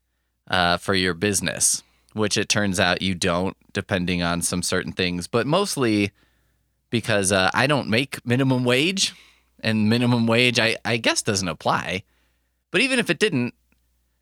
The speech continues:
I don't know how, what I would do about it at this juncture, 'cause it's, <laughs> I'm not making minimum wage from my own business.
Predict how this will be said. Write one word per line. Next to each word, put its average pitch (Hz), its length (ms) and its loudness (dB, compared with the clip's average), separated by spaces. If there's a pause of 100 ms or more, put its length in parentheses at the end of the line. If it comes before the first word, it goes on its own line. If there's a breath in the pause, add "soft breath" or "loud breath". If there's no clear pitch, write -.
(100)
I 160 80 0
don't 185 120 2
know 147 160 2
how, 139 280 2
what 135 200 2
I 120 120 4
would 95 280 -2 (300)
do 233 240 2
about 92 320 2
it 104 140 2
at 90 100 -4
this 131 220 -2
juncture, 101 560 0 (600 soft breath)
'cause 113 380 0
it's, - 300 -10
<laughs> - 1040 -14
I'm 123 120 2
not 110 200 2
making 107 360 2
minimum 101 360 2
wage 101 400 2
from 101 180 -2
my 95 240 2
own 98 340 -2
business. 95 540 -4